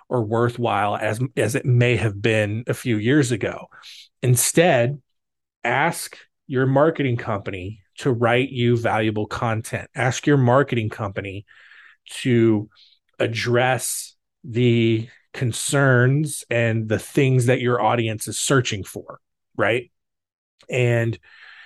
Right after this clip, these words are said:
if you can do that, you will find, not even just, not even just on search engines, because,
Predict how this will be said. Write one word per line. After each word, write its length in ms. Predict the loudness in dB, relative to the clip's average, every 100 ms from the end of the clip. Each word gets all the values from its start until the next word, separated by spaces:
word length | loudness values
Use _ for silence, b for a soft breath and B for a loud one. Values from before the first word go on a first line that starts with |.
| B
if 160 | 0 0
you 100 | 0
can 280 | 2 2
do 300 | 4 6 6
that, 480 | 4 2 2 0 -6 -14 -18 -18 _ _ _ _ _ _ _ -8
you 240 | 0 2
will 240 | 4 4
find, 880 | 2 -4 -2 0 2 0 0 -2 -4 -10 _ _ _ -4
not 240 | 2 6
even 240 | 6 6 6
just, 380 | 4 4 -2
not 180 | -2 0
even 160 | 2 2
just 200 | 0 -2
on 160 | -6 -6
search 300 | -2 -2 -2
engines, 260 | -8 -8
because, 640 | -8 -4 0 2 0 -2